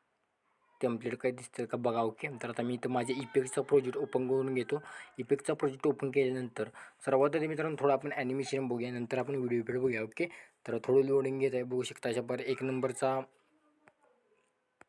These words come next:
ओके, आता काय करायचं, एक नंबरच्या फोटोवरती क्लिक करून ॲनिमेशनवरती क्लिक करून कॉम्बोवरती जायचं, तुम्हाला स्क्रीनवरती नावे दाखवली असतील, बघू शकता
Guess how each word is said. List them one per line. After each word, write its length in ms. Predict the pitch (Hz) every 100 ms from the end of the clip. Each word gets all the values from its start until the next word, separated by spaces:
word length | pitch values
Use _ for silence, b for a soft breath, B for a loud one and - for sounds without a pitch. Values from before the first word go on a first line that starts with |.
| _ _ _ _ _ _ _ _ 127
ओके, 180 | 120
आता 200 | 113 113
काय 160 | 127 139
करायचं, 200 | 147 143
एक 140 | 147
नंबरच्या 280 | 151 143 147 -
फोटोवरती 380 | 147 143 131 135
क्लिक 220 | 139 135
करून 140 | 143
ॲनिमेशनवरती 760 | 139 123 135 135 143 143 139 131
क्लिक 240 | - 139
करून 240 | - 135 135 B B -
कॉम्बोवरती 540 | 123 117 131 143 147
जायचं, 180 | 139 139
तुम्हाला 240 | 139 135
स्क्रीनवरती 460 | - 131 139 131 139
नावे 220 | 135 120
दाखवली 340 | 127 131 127
असतील, 200 | 123 - 147 B B B
बघू 100 | 120
शकता 240 | 120 127